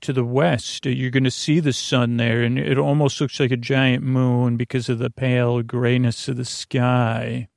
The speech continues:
And that's one of the reasons we don't allow influencers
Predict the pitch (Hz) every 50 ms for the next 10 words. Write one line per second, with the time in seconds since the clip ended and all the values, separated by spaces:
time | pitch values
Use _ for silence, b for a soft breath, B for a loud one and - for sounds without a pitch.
0 | _ _ _ _ _ _ _ _ _ _ _ _ _ _ _ _ _ _ _ _
1 | _ _ _ _ _ _ _ _ _ - 131 127 131 127 123 120 117 131 135 151
2 | 135 156 190 208 - - 220 220 202 175 165 160 135 147 143 - 147 139 131 139
3 | 139 135 131 131 131 127 123 120 123 135 143 170 220 202 - - 139 123 120 123
4 | 113 - - 139 127 123 113